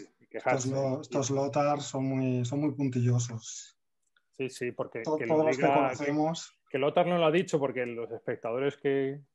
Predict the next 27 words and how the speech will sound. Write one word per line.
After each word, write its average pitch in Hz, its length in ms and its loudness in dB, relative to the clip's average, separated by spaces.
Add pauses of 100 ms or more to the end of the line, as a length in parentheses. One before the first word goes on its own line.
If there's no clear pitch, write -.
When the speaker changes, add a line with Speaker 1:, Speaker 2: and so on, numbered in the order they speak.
(400)
Speaker 1:
igual 135 240 4
los 170 120 4
que 180 120 0
lo 160 100 6
siguen, 165 380 2
igual 143 260 6
ya 147 60 6
lo 139 120 4
conocen, 117 440 -8
pero 117 320 -6 (520)
cuando 123 280 -8
está 143 260 0
hablando 151 400 2
y 147 60 4
planteando 139 560 0
el 127 100 -6
tema, 123 380 -4
eh, 123 160 -8
eh, 123 640 -2
ético, 156 580 -2 (920)
y 131 160 -4
ha 131 100 -2
mencionado 131 400 -4
la 120 100 0
lista 123 280 -6
de 117 80 -6
Schindler, 135 480 -6